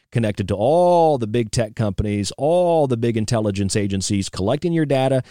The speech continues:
collecting your information, creating digital profiles, digital avatars,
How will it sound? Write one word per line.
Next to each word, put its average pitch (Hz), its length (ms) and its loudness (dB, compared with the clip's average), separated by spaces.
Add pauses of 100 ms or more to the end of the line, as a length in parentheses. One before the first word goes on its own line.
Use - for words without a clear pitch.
(180)
collecting 123 400 0
your 156 120 4
information, 123 600 0
creating 95 380 0
digital 135 320 0
profiles, 123 680 0
digital 131 420 0
avatars, 120 680 2